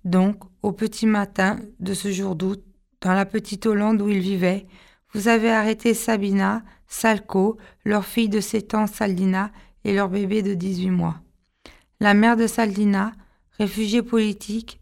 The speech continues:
était dans l'appartement. Elle n'a rien pu faire pour protéger encore une fois sa fille de la violence des hommes en uniforme. Ils sont venus, ils ont donné l'ordre de se préparer rapidement pour le transfert vers le centre de rétention,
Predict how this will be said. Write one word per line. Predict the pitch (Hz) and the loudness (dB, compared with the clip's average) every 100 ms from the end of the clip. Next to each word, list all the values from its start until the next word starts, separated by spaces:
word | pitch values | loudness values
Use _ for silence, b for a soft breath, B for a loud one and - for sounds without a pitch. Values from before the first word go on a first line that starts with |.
| - | -4
était | 196 214 220 | -2 0 2
dans | 202 | 2
l'appartement. | 196 196 196 - 196 170 170 - _ _ _ _ _ - | 0 -2 -4 -2 0 0 -2 -6 _ _ _ _ _ -2
Elle | 202 208 | 2 4
n'a | 208 | 4
rien | 214 220 | 2 0
pu | 214 196 | -2 -6
faire | - 220 | -2 -2
pour | 185 196 | -2 -6
protéger | - 196 202 185 | -4 -2 -2 0
encore | 190 185 190 | 0 0 0
une | 185 180 | 0 0
fois | 196 175 | -2 -4
sa | 190 170 | -2 -4
fille | - 185 | -4 -2
de | 180 | 0
la | 185 170 | 2 2
violence | 160 175 180 | 2 0 0
des | 175 180 185 | 0 0 2
hommes | 180 | 2
en | 170 | 4
uniforme. | 170 170 156 - 160 151 - - _ B B B B B B B B - | 4 2 0 -2 -2 -2 -4 -14 _ B B B B B B B B -2
Ils | 196 | -2
sont | - 220 | 2 2
venus, | 208 202 196 196 226 B B B - | 4 4 6 4 2 B B B -6
ils | 208 196 | -2 2
ont | 214 | 2
donné | 214 214 214 | 4 4 4
l'ordre | 214 226 214 | 2 2 -2
de | |
se | - | -6
préparer | 226 - 226 214 208 202 | -6 -4 -4 -2 -2 -2
rapidement | 202 208 - 208 208 220 | -2 -4 -2 0 2 0
pour | - | -4
le | 202 | -8
transfert | 202 - 196 - 220 202 | -4 -2 -2 -2 -4 -4
vers | 190 196 | -4 -4
le | 190 | -4
centre | - 202 | -2 0
de | 190 | 0
rétention, | 190 190 190 175 - 180 | -2 -2 -2 -2 -2 -2